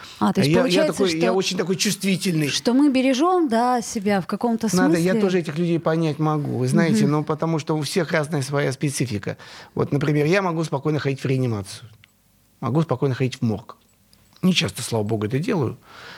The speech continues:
Speaker 2: А есть люди, которые не могут туда зайти, даже если попрощаться с родными и близкими. Это нормально. Мы все разные.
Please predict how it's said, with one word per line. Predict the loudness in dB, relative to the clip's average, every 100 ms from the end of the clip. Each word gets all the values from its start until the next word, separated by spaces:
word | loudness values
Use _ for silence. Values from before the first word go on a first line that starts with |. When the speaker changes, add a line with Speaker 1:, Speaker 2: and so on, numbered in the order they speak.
| -20 -20 -20 _
Speaker 2:
А | 0
есть | 2 2
люди, | 2 2
которые | 2 4 4
не | 4
могут | 4 2 0
туда | 2 2
зайти, | 2 2 2
даже | 2 2 0
если | 0
попрощаться | -2 0 0 0 -2
с | -2
родными | 0 2 2
и | 2
близкими. | 2 0 -4 -8 -6
Это | -6 0
нормально. | 2 2 2 2 0 -4 -8 _ -6
Мы | 0 0 0
все | -6 -2 0
разные. | 0 -2 -6 -12 -12